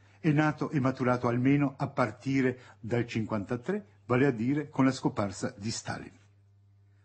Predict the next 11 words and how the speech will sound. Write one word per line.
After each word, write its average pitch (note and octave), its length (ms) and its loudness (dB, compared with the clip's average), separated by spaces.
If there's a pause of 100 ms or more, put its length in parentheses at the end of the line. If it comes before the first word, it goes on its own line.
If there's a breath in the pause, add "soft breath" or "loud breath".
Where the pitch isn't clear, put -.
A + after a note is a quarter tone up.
Pochi C3+ 280 2
mesi B2+ 340 6
dopo C3 240 4
il A#2+ 80 4
ventesimo A#2+ 560 2
congresso, D#3 640 -2 (240 soft breath)
quando B2 300 2
si A2 160 -8
diffondono B2 720 2
le A2+ 320 -4
rivelazioni, C#3 1000 0